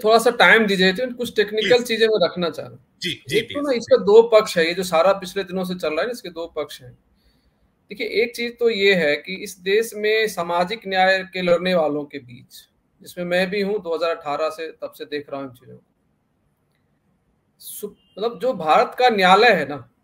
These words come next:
Speaker 1: वो सामाजिक न्याय के मामले में हमेशा धोखा देता है। मैं इसमें और किसी को strong statement लगता है तो कोई आपत्ति नहीं, क्योंकि हमने इसको देखा है सर। मैं आपको एक उदाहरण देता हूँ, ओबीसी reservation लागू होता है,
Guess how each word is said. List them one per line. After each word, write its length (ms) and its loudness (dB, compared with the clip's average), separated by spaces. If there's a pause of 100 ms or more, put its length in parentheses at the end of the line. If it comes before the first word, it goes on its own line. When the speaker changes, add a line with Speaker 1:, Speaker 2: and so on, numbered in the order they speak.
(320)
Speaker 1:
वो 120 -2
सामाजिक 640 0
न्याय 340 4
के 180 0
मामले 480 -2
में 180 -2
हमेशा 580 0
धोखा 380 -2
देता 260 -16
है। 100 -20 (260)
मैं 260 -8 (100)
इसमें 300 -8
और 220 -6
किसी 180 -16
को 140 -6
strong 360 -8
statement 400 -12
लगता 240 -10
है 60 -10
तो 120 -20
कोई 200 -14
आपत्ति 400 -12
नहीं, 160 -12 (520)
क्योंकि 160 -4
हमने 240 2
इसको 200 0
देखा 280 0
है 100 0
सर। 140 -18
मैं 120 -2
आपको 220 -2
एक 80 -8
उदाहरण 380 2
देता 240 -14
हूँ, 60 -20 (1080)
ओबीसी 360 -2
reservation 480 2
लागू 320 0
होता 320 -2
है, 380 -6